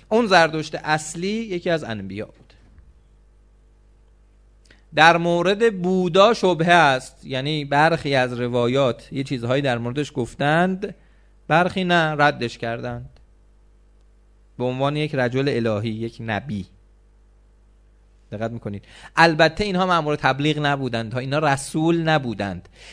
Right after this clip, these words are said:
دیگران اومدند از اسامی و القاب و جایگاه اینها در میان مردم سوء استفاده کردند، برای خودشون یه دکانی درست کردند. دقت فرمودید؟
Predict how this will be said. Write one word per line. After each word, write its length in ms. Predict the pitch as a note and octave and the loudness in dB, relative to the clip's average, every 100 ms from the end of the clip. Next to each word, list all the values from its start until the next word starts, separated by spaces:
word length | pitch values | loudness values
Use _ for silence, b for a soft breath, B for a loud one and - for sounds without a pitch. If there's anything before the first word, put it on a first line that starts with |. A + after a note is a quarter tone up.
| B C3+ | B -4
دیگران 720 | D3+ D3+ C3+ C#3 C3+ D#3+ D#3+ | -2 0 0 0 2 2 0
اومدند 640 | C3 A#2 A#2 A2+ C3+ A2+ - | -4 -6 -4 -2 -4 -4 -8
از 220 | A#2 A2+ | -8 -8
اسامی 600 | - A#2+ - A#2+ A2 B2+ D3 | -8 -6 -2 -2 -2 -4 -4
و 140 | A2 | -2
القاب 540 | G#2+ A2 G#2+ B2+ C#3+ B2 | -2 -2 0 0 2 0
و 80 | |
جایگاه 760 | A2 A#2+ A#2 A#2 A2 C#3+ E3+ D#3 | -2 2 2 2 4 6 6 4
اینها 400 | A#2 A2+ A#2 A2+ | 0 -2 -4 -2
در 180 | A2 G#2 | -2 -2
میان 300 | A#2 C3+ B2+ | -2 -2 -2
مردم 380 | A2 G#2+ C3+ | -4 -4 -8
سوء 260 | B2 - A2+ | -10 -6 -4
استفاده 520 | A2 - A2 A#2 B2 | -4 -6 -6 -4 -4
کردند، 400 | D#3 G3 G3 G#3+ | -2 -2 0 0
برای 240 | F3 D3 F3 | 2 4 2
خودشون 380 | F3 E3+ F#3 E3+ | 0 -4 -4 -6
یه 100 | E3 | -4
دکانی 580 | A2+ - - G#2+ F#2+ F2 | -6 -6 -12 -10 -10 -12
درست 360 | F2+ F2+ - | -14 -16 -18
کردند. 600 | - F#2 G2 G2 G#2 A2 B2 - _ _ _ _ _ _ _ _ _ _ _ _ _ _ _ _ _ _ _ _ _ _ _ _ _ _ _ _ _ _ _ _ _ _ _ _ _ _ _ - _ _ _ _ _ | -16 -14 -14 -16 -16 -18 -20 -20 _ _ _ _ _ _ _ _ _ _ _ _ _ _ _ _ _ _ _ _ _ _ _ _ _ _ _ _ _ _ _ _ _ _ _ _ _ _ _ -20 _ _ _ _ _
دقت 200 | A2 A2 | -8 -8
فرمودید؟ 380 | A2 G2+ G2+ G2 | -8 -12 -14 -20